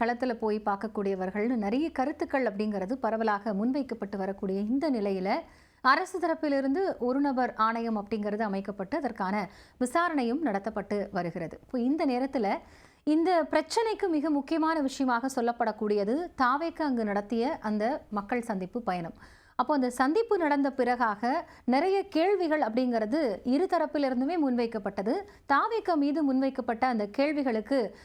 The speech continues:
அதனுடைய தலைவர் விஜய் பதிலளிப்பார் அப்படின்னு எதிர்பார்க்கப்பட்டது. இந்தந்த கேள்விகளுக்கு அவர் பதிலளிக்க வேண்டும் அப்படிங்கிற நிறைய கருத்துக்கள் அப்படிங்கிறதும்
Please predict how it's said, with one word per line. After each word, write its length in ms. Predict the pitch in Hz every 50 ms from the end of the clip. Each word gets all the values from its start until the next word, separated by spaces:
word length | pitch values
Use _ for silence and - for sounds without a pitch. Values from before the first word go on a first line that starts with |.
| - - - -
அதனுடைய 520 | - 233 247 262 262 247 240 233 233 226 233
தலைவர் 420 | 285 277 311 392 427 403 415 370
விஜய் 380 | 240 254 285 262 320 349 359 294
பதிலளிப்பார் 640 | 247 247 262 285 285 262 254 247 240 240 233 240 214
அப்படின்னு 200 | 202 220 226 254
எதிர்பார்க்கப்பட்டது. 1000 | 269 220 226 277 262 269 233 214 214 - 220 - 208 202 202 196 240 311 - -
இந்தந்த 500 | 262 277 302 359 415 403 440 403 359 381
கேள்விகளுக்கு 680 | 285 - 311 311 320 311 320 277 285 262 262 262 370
அவர் 260 | 370 294 269 247 240 202
பதிலளிக்க 500 | 226 226 254 277 269 254 254 254 247 214
வேண்டும் 420 | 233 254 269 269 294 254 226 - - - - - 254
அப்படிங்கிற 340 | - 262 294 285 294 285 254
நிறைய 320 | 233 240 269 302 330 311
கருத்துக்கள் 500 | - 269 269 339 - - 392 339 311 285
அப்படிங்கிறதும் 560 | 247 208 220 226 214 196 202 240 381 427 415